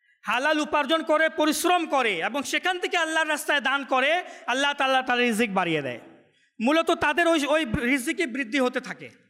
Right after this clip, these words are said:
আল্লাহ তাআলা এই দুনিয়াতে এমন একটা নিয়ম করে রেখেছেন, যে নফল সদকা করবে তার রিজিক বৃদ্ধি পেতে থাকবে। পরীক্ষিত, পরীক্ষিত। আজকে তো বর্তমানে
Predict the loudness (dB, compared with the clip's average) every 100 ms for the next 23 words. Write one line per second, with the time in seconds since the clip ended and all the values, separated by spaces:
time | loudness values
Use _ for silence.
0 | _ _ _ _ _ _ _ _ _ _
1 | -8 -4 -2 0 0 0 2 0 -2 -4
2 | -2 0 0 -2 0 -2 -2 -2 -2 -2
3 | -2 -2 -2 -2 -2 -4 -6 -8 -10 -20
4 | _ _ _ _ _ _ _ _ _ -6
5 | -2 0 0 0 0 0 -2 -2 -2 0
6 | 0 0 -2 -8 -20 -20 _ _ _ _
7 | _ -2 0 -2 -2 -2 -2 -2 -2 -4
8 | -6 -10 -12 -20 _ _ _ _ _ _
9 | _ _ 0 0 -2 -2 -2 0 -2 -2
10 | -6 -6 -8 -10 -20 _ _ _ -6 -4
11 | -4 -6 -4 0 2 2 2 2 0 0
12 | -2 0 0 2 2